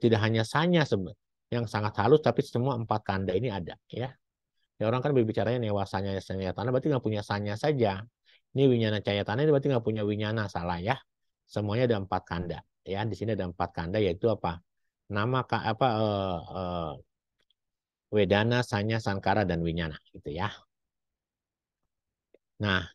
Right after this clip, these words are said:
kalau kita kembali ke sini, upadana,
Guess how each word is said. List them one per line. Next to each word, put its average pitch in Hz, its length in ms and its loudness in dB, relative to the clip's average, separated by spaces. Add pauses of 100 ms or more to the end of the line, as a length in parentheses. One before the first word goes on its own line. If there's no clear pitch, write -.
kalau 156 160 6
kita 165 160 2
kembali 104 480 4
ke 110 80 2
sini, 110 720 -2 (4000)
upadana, 110 960 6